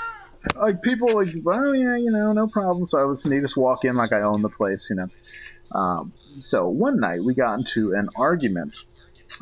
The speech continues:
um, 'cause I refused, I didn't wanna sleep with her. I just wanted to talk because I, at the time, I was emotionally sensitive. This is,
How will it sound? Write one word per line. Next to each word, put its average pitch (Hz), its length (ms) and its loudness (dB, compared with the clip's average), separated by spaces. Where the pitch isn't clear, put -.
um, 90 500 -2
'cause 117 120 0
I 110 80 4
refused, 110 560 0
I 104 100 2
didn't 113 200 0
wanna 107 160 2
sleep 127 280 0
with 104 120 -2
her. 58 140 -8
I 104 40 -2
just - 140 -4
wanted 98 260 -4
to - 80 -8
talk 151 360 -2
because - 180 -10
I, 107 140 2
at 113 80 -2
the 120 80 0
time, 165 280 2
I 127 80 4
was 110 140 0
emotionally 120 380 2
sensitive. 90 540 -2
This 110 180 -6
is, 107 180 -6